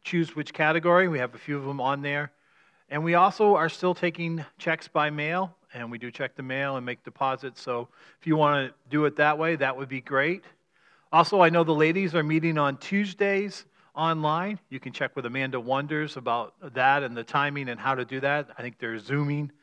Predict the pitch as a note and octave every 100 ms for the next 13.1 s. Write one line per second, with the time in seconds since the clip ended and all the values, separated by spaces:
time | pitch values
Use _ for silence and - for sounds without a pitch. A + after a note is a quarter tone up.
0 | - - _ - C3 B2+ C3+ C#3 C3 C3+
1 | - C3 A2+ C3+ C#3 C3 C#3 C3 B2 A2
2 | - B2+ C3+ C#3 C#3+ C#3+ C3 C3+ B2 B2+
3 | A#2+ G#2+ A2 _ _ _ _ _ _ _
4 | B2 A2+ A2 G#2+ G#2+ A2 G#2+ _ - -
5 | _ _ - C3+ C3+ B2+ C#3 C#3 D3+ C#3+
6 | C#3 - B2 - C#3+ D3 - D#3+ F3+ -
7 | B2+ A#2+ A#2 C3 A#2 C#3 C3 B2+ A#2+ A2+
8 | C3+ C3+ B2+ A2+ A#2+ C3+ C3+ B2 A2+ -
9 | _ _ - D#3 D3+ D#3+ E3 E3 D#3+ -
10 | D#3 D3+ E3 F3+ G#2+ - _ A#2 A2+ -
11 | A#2+ A#2 - B2+ C#3+ A#2+ C3+ C3 C3+ -
12 | - A#2+ A2+ B2 A#2+ G#2+ B2+ A2+ G2 -